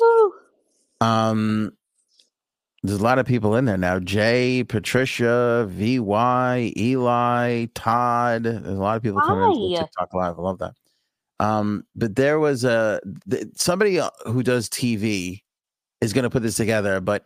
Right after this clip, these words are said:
Speaker 2: every show, especially in the nineties, Saved by the Bell, Fresh Prince, you know, w-, all that kind of stuff, they all had the same episodes. You know, even
Speaker 1: Yeah.
Speaker 2: like, bef-, before that, like, Facts of Life, remember?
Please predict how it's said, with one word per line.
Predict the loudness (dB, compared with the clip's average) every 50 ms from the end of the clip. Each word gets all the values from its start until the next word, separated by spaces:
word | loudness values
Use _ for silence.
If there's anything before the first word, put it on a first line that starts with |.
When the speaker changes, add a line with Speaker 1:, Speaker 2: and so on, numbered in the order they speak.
| _ 0
Speaker 2:
every | 0 0 0 -2 -2 0 0 0 0
show, | -2 -2 -2 0 0 0 2 2 0 -2 -4 -4 -4
especially | -2 -2 -2 0 0 0 0
in | 0
the | -2 -2
nineties, | 0 0 -2 -2 -2 -4 -6 -8 -10 -12 -14 -16 _ _ _ _ _
Saved | -6 -4 -4 -4 -2
by | -2 0
the | 0 0
Bell, | 0 0 2 2 2 0 -2 -4 -8 -14 _ _ _ _ _ _ -6
Fresh | -4 -4 -4 -6 -4
Prince, | -2 0 0 0 0 -4 -6 -8 -8 -8 -8 -10 -12 _ _ _ _ _ _ _ _
you | -10 -6 -4 -2
know, | -2 -2
w-, | -2 -4 -6 -4 -2
all | 0 0 2 2 2
that | 0 0 0
kind | 0 -2 -2
of | -2
stuff, | -2 -4 -4 -4 -6 _ _ _ _ _ _ _
they | -2 0
all | 2 2 2 4 4 4 4 2 2 2
had | 0 0 0 0
the | 0 0
same | 0 0 0 0 0 2 2
episodes. | 0 0 0 -2 -2 -2 -2 -4 -4 -6 -8 -10 -10 -12 -12 -14 _ _ _ _ _ _ _ _ _ _ _ _ _ _ _ _ _ _ _ _ _ _ _ _ -2
You | 0
know, | 0 2 2
even | 4 4 6 6
Speaker 1:
Yeah. | 6
Speaker 2:
like, | 4 4 2
bef-, | 2 0 0 -2 -8 -14 -6 -2
before | 0 0 0 0 0 0 2 2
that, | 2 2 0
like, | -2 -2 -2
Facts | 0 0 2 2 0 0 0
of | 0 0 2
Life, | 2 2 2 2
remember? | 0 0 2 0 2 2 0 0